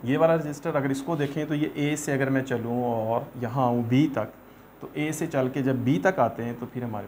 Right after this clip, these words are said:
पास ये resistor आता है जिसकी value है टू ओम। तो अगर ये हमारे पास B है तो एक रजिस्टर को हम connect करेंगे इस तरह से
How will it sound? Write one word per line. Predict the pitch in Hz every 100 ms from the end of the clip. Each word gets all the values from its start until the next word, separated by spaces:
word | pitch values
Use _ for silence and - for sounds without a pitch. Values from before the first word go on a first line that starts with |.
| -
पास | 101 -
ये | 107
resistor | 107 98 - 113
आता | 101 - 110
है | 123
जिसकी | 110 - 113
value | 110 104 107 110
है | 107 107 - - - -
टू | 120 110 107
ओम। | 147 - - - -
तो | 123 123 123 127
अगर | 131 120 123
ये | 127
हमारे | 151 135 120
पास | 120 120 117 117 117
B | 113 147 165
है | 127 113
तो | 113 -
एक | 123 123
रजिस्टर | 123 113 110 - 123
को | - 107 110
हम | 117 110
connect | 113 113 123 127 -
करेंगे | 110 101 101 101
इस | 107 110
तरह | 107 101 101
से | - 90 98 -